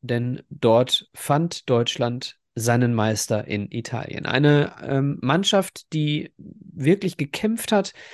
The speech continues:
und wirklich, äh, auf, auf, auf, aufopferungsvoll gekämpft hat und auch den Fußball mal wieder so ein bisschen in eine andere Richtung gebracht hat. Nicht zuletzt durch die taktischen, äh, Anweisungen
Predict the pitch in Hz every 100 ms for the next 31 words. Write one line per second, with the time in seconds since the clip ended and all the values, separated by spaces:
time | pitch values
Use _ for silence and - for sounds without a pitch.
0 | - - - - 135 120 165 160 147 -
1 | - 135 131 - 147 170 143 - - -
2 | 156 - - _ 175 262 - - 175 -
3 | 170 160 - 160 156 165 170 175 170 -
4 | 147 - - 165 151 139 - 208 - 175
5 | 147 135 147 147 139 135 _ - 180 349
6 | - 277 247 226 196 190 175 165 180 196
7 | 160 170 196 180 143 135 139 135 - 156
8 | - - - - - _ 135 170 - -
9 | 143 165 - 151 - 147 175 175 160 147
10 | 160 147 151 - 135 131 - 139 147 139
11 | 139 135 139 139